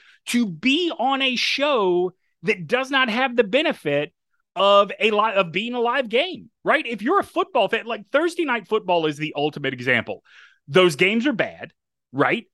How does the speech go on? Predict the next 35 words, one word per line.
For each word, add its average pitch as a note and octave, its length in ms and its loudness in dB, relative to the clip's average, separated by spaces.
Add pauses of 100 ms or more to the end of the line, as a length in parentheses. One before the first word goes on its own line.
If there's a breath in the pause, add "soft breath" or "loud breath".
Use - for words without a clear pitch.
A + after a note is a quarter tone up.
(220)
Uh, D#3 300 4 (120)
Al G#3 240 2
Michaels A3 580 -2
and F3+ 200 -6
Kirk G#3 280 -2
Herbstreit F#3+ 680 -4
are F#3 260 2
fi-, G#3 360 -2
they're F#3 140 2
perfectly A3+ 600 0
fine C#3 300 0
in C3 80 -2
the B2+ 80 -2
booth. A#2 220 0
In D3+ 100 0
fact, F3+ 200 0
they're E3+ 100 0
better C3+ 240 0
than A2 160 -8
fine. G#2 200 -18
I G#2+ 60 -12
think E3 240 0
they D3+ 120 2
are C#3 100 6
very B2+ 280 0
good. A#2+ 280 -2 (340 loud breath)
But F3+ 320 0
the F#3+ 100 0
fact A#3 540 -2
that G#3+ 240 -2
people G3 380 -4
are E3 160 4
watching D#3+ 600 -4
those D3+ 240 -2
games C#3+ 600 -2